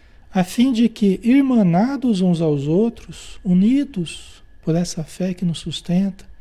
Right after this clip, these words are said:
pela fraternidade real, filha do amor, né? Nós consigamos seguir em paz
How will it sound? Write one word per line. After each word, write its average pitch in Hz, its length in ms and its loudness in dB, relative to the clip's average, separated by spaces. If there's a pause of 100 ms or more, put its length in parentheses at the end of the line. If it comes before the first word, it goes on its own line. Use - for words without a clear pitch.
(680)
pela 170 200 0
fraternidade 165 840 0
real, 156 680 -4
filha 165 320 -6
do 147 200 -4
amor, 170 500 -2 (1120)
né? 170 280 -4 (760)
Nós 175 180 -2
consigamos 208 720 2
seguir 196 440 0
em 233 160 2
paz - 1000 -2